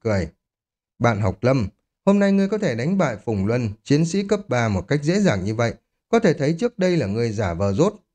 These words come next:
chắc hẳn mục đích lần này là giành được thứ hạng tốt trong cuộc thi để tiếp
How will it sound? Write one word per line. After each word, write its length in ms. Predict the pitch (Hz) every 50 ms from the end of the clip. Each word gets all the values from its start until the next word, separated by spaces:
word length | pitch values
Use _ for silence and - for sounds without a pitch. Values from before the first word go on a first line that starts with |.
| _ _
chắc 200 | - 233 226 -
hẳn 160 | 175 123 107
mục 180 | 107 123 117 147
đích 220 | 196 240 233 -
lần 200 | 139 127 123 120
này 160 | 120 120 120
là 120 | 117 120 113
giành 240 | 110 123 120 120 120
được 200 | 123 117 - _
thứ 100 | 147 160
hạng 180 | 190 190 - 196 - -
tốt 140 | 196 208 208 -
trong 200 | - 127 117 -
cuộc 200 | - 92 - -
thi 220 | - 135 135 123 107 - _ _ _ _ _
để 140 | 151 143 139
tiếp 240 | 139 - 240 240